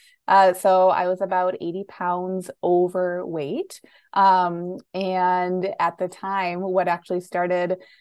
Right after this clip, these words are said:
my awareness that the foods you eat affect how you feel was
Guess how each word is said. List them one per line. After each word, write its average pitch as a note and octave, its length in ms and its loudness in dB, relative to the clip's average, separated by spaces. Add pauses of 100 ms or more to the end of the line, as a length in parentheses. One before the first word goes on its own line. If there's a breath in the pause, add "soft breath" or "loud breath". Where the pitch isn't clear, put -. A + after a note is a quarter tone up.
(200 soft breath)
my F#3+ 260 2
awareness E3 1040 -6
that D#3+ 240 -4
the E3+ 80 -8
foods E3+ 380 -6
you E3 180 -6
eat D#3 320 -8
affect D#3 340 -10
how - 100 -12
you D#3 180 -10
feel D3+ 560 -8
was D#3 460 -6